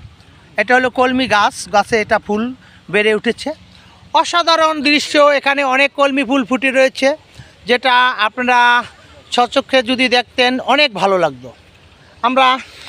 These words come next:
কিছু কিছু জিনিস তুলে ধরবো। ওদিকে গ্রামে দেখুন ওনারা ফসল নিয়ে খুব ব্যস্ত, ফসল কীভাবে, আহ, ওনাদের ভালো হবে এই দৃশ্যগুলি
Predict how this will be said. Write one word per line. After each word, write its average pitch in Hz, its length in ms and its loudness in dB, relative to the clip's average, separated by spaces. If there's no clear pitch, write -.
কিছু 294 220 2
কিছু 311 240 0
জিনিস 285 540 0
তুলে 269 220 2
ধরবো। 175 300 0
ওদিকে 285 340 0
গ্রামে 269 440 0
দেখুন 277 380 -2
ওনারা 247 460 0
ফসল 254 360 0
নিয়ে 254 200 2
খুব 349 220 0
ব্যস্ত, 285 460 0
ফসল 247 340 2
কীভাবে, 240 580 0
আহ, 220 380 2
ওনাদের 226 420 0
ভালো 226 220 4
হবে 220 300 2
এই 214 340 0
দৃশ্যগুলি 208 760 -2